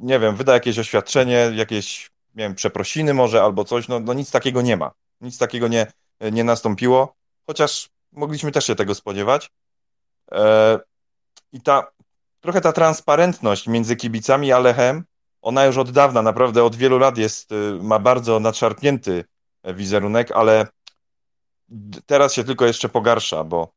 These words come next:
bo Lech nie robi nic, żeby załagodzić całą tą, tą, y, sytuację, a A my tutaj w Poznaniu,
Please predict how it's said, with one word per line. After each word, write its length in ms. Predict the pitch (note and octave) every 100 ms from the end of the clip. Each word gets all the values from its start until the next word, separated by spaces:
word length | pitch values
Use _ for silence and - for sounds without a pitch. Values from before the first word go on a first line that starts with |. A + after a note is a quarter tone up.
| _ _ _ F#2
bo 120 | G#2+
Lech 200 | C3+ C3+
nie 120 | C3
robi 240 | B2 B2
nic, 380 | A#2+ D#3+ B3 - _ _ _ _
żeby 380 | G2 A#2 B2 A#2+
załagodzić 600 | A#2 B2+ B2 C#3 A2 F#2
całą 220 | G#2+ G2
tą, 160 | F#2 F2+
tą, 540 | - G2 F#2 F#2 E2+ B1+ F2 F2
y, 40 | F2
sytuację, 680 | - F#2 G2 F#2 - E2+ -
a 240 | F2+ F2+ - _ _ _
A 280 | - F#2 F#2+
my 160 | G2+ B2
tutaj 260 | C#3 C3+ A#2
w 60 |
Poznaniu, 600 | A#2 G#2+ B2+ B2 A#2+ F#2